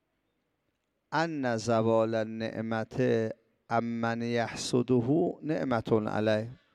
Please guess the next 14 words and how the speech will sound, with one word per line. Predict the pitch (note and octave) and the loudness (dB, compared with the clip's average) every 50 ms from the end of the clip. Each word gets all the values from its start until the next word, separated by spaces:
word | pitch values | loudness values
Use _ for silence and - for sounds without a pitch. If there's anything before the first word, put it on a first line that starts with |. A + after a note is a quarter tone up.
| _ - - _ _ - - - _ _ | _ -20 -20 _ _ -20 -20 -20 _ _
حاسد | - - D3 C#3 - - F#3 F3+ | 0 2 2 4 4 2 2 2
همیشه | D#3 D#3+ D#3+ D#3 D#3 C#3+ - F3 F3 | 2 0 2 2 2 2 4 4 4
فکر | - - F#3+ F3+ - | 4 4 2 2 2
می‌کنه | G#3+ F#3 - D#3 C#3+ B2 A#2 | -2 -2 0 2 2 2 2
که | - - - B2+ | 0 0 -2 -2
اگه | C3 B2 C3+ B2+ | 0 2 2 2
بتونه | A#2+ D#3 F3 F3 - D3 C3+ B2 A#2 A2 G#2 F#2+ G2 G#2+ C3 - _ _ _ _ _ _ _ _ _ _ _ _ _ _ _ _ _ | 4 4 2 4 2 2 2 2 2 0 0 -2 -2 -6 -8 -14 _ _ _ _ _ _ _ _ _ _ _ _ _ _ _ _ _
اون | - D#3+ E3+ F3+ E3+ | 0 2 2 4 4
نعمتی | D#3+ D3 C#3 C3+ C#3 D#3 E3+ E3+ - - D3+ C3 | 2 4 4 4 2 2 2 2 2 2 6 8
رو | A#2+ A#2 A2 | 8 8 6
که | - - A#2 A2+ G#2+ G#2 G#2 G#2+ A#2+ - - _ _ _ _ _ _ _ _ _ _ _ _ _ _ _ _ _ _ _ _ _ _ _ _ A2 A2 | 6 2 2 2 2 2 0 -2 -6 -12 -18 _ _ _ _ _ _ _ _ _ _ _ _ _ _ _ _ _ _ _ _ _ _ _ _ _ 0
دیگران | A#2 B2+ B2+ B2+ A#2+ C3 B2+ B2 B2 C3 C#3 D3+ D#3 D3 C3 | 2 4 4 6 6 6 6 8 10 12 12 12 10 10 8
دارند | A#2+ A#2 A2 A2 G#2+ G#2+ G#2 G2+ G2 G2+ G2+ - - _ _ _ _ _ _ _ _ _ _ _ _ _ - - _ - - - - _ _ _ | 8 8 8 8 6 4 2 2 -2 -4 -10 -16 -18 _ _ _ _ _ _ _ _ _ _ _ _ _ -20 -20 _ -20 -20 -20 -20 _ _ _
بگیره، | - C#3 C#3 C3 A#2 A#2+ C3+ C3+ C3 B2 C#3+ D#3+ F3 F#3 F#3 G3 G3+ G3 | 10 10 10 10 10 10 10 10 12 12 10 10 8 6 4 2 -2 -4